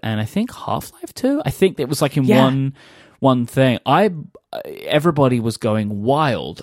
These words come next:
Speaker 1: over this game, Portal, which was a game that nobody really knew. It was, like, completely new. It was the only new, brand new property on that little compendium called the Orange Box.
Speaker 2: Mm-hmm. We got the Orange Box too, yeah.
Speaker 1: Everyone was going wild for this game, and it got so buzzy,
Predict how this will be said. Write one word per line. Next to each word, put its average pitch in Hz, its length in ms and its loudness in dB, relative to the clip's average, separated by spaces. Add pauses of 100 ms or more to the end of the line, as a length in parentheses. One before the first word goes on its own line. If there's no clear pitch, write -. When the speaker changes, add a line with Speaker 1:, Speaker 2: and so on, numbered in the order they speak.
Speaker 1:
over 107 280 -2
this 120 220 -6
game, 92 420 -6
Portal, 101 600 -2
which - 240 -6
was 101 120 -6
a 110 60 -6
game 110 360 -2
that 104 180 -4 (100)
nobody 160 280 2
really 208 200 2
knew. 156 220 4
It - 80 4
was, - 100 -10
like, - 140 -4
completely 135 500 -6 (160)
new. 120 300 0
It 139 100 -2
was 117 160 0
the 123 80 0
only 127 180 2
new, 113 100 0
brand 113 260 -2
new 104 140 -2
property 104 440 -4
on 107 200 -6
that 98 180 -6
little 120 160 -4
compendium 107 560 -4
called 95 160 -8
the 101 100 -4
Orange 95 300 -4
Box. - 500 -8
Speaker 2:
Mm-hmm. 202 400 2
We 202 80 2
got 208 220 2
the 180 80 2
Orange 175 300 0
Box 190 240 -4
too, 254 140 -6
yeah. 98 280 -10
Speaker 1:
Everyone 147 380 4
was 139 100 2
going 110 520 -2 (260)
wild 123 560 2
for - 160 -12
this - 200 -10
game, 104 540 -2
and 113 160 -2
it - 220 -6
got 139 180 0
so 156 260 2
buzzy, 131 640 0